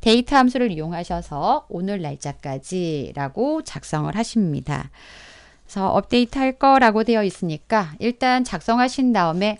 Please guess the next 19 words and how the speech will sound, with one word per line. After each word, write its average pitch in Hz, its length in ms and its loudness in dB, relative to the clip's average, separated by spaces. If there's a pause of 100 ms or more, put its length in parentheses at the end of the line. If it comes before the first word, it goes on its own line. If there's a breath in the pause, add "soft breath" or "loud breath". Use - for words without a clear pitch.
실행을 285 560 0
클릭하시면 185 1040 0 (380 loud breath)
"총 330 380 0
열다섯 254 760 4
개 247 240 4
행을 269 520 2
새로 339 320 0
고칩니다"라는 196 1120 2
설명을 185 400 -2
보실 156 320 -6
수 - 180 -4
있고요. 165 720 0 (140)
이해 196 200 4
한번 262 440 2
눌러보시고 170 1000 -2 (300 loud breath)
원생 202 420 0
테이블에 262 420 0
가시면, 165 840 0 (480 loud breath)
어, 156 200 -4